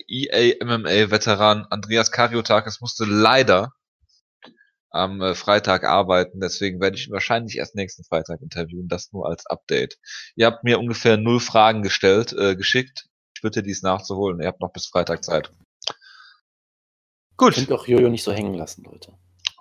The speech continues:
Speaker 1: Ich hab genug Fragen, also an Fragen soll's nicht scheitern. Ich bin ja Profi-Interviewer, ich bin nicht wie du, Jonas, der Leuten Fragen stellt wie, „Interessieren dich Wettquoten?“
Speaker 2: Das ist eine relevante Frage, also bitte,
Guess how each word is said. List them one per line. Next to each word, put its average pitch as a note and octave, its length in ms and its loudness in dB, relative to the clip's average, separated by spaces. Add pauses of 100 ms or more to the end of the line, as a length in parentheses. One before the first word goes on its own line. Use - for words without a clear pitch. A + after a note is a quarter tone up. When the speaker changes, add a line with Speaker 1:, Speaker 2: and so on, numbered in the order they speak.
(440)
Speaker 1:
Ich - 80 -8
hab - 140 -4
genug A#2 240 -6
Fragen, E2+ 360 2
also F2+ 280 -4
an E2+ 140 -4
Fragen A#2+ 360 2
soll's A2+ 220 -2
nicht A2 140 -6
scheitern. F2+ 420 -2 (320)
Ich - 80 -16
bin A#2 80 0
ja A2+ 80 6
Profi-Interviewer, F2+ 680 2
ich D#2+ 120 -2
bin A2 100 4
nicht G#2+ 160 0
wie G#2+ 80 -2
du, A2 180 -2
Jonas, F#2 440 0
der F#2+ 200 6
Leuten G#2+ 280 4
Fragen G#2 260 4
stellt G#2 320 0
wie, G#2 200 -2 (220)
„Interessieren A2+ 380 0
dich G2+ 140 -4
Wettquoten?“ - 720 -2 (2000)
Speaker 2:
Das - 160 0
ist F#3+ 60 8
eine C3 180 10
relevante C3 420 6
Frage, C3+ 380 4
also G#2 140 -4
bitte, A2+ 300 -4